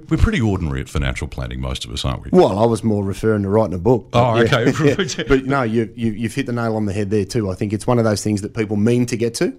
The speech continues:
Speaker 1: Yep.
Speaker 2: but then nec-, don't necessarily do. Um, and I often find it in other facets of people's lives as well, where I'll ask someone, "Oh, have you got a will?" "Oh, we've been meaning to do that since the kids were born." "Oh, how old are the kids?" "They're forty."
Speaker 1: <laughs>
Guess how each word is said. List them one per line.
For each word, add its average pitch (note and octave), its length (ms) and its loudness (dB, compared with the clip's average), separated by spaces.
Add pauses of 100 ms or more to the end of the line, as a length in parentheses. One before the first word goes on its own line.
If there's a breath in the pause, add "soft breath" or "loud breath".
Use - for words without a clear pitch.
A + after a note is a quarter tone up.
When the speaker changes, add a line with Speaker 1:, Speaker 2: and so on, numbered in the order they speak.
Speaker 1:
Yep. G#2 180 0 (260 soft breath)
Speaker 2:
but - 320 -2
then G#2+ 300 2
nec-, G#2+ 260 -2
don't A2 180 0
necessarily F#2+ 540 0
do. A#2 420 0 (460 soft breath)
Um, G2+ 460 2
and A#2 100 4
I A#2 140 2
often G#2 180 -4
find A2 300 -4
it G2+ 80 -4
in G2+ 80 -2
other G#2+ 180 -2
facets G2 480 -4
of F2+ 100 -10
people's G2 300 -2
lives G2 260 0
as F#2+ 120 -4
well, D3 200 2
where G#2+ 320 2 (380 loud breath)
I'll G#2+ 160 2
ask G#2+ 160 0
someone, A#2 180 2
"Oh, A#2+ 60 4
have A#2+ 100 2
you A2 60 -4
got A#2+ 120 4
a - 20 4
will?" D3 360 0 (540)
"Oh, B2+ 220 -2
we've A2 140 0
been A2 140 2
meaning A#2+ 220 2
to A2+ 140 -2
do G#2 80 0
that G2+ 180 -4
since G2 220 -6
the - 40 -10
kids G#2 240 -4
were G#2+ 60 -2
born." F2 240 -6 (380 soft breath)
"Oh, F3+ 80 4
how F#3 180 4
old F#3+ 80 2
are D#3+ 60 0
the B2 80 -4
kids?" C#3+ 300 -4 (180)
"They're A2 160 -2
forty." F#2 300 -2
Speaker 1:
<laughs> - 180 -6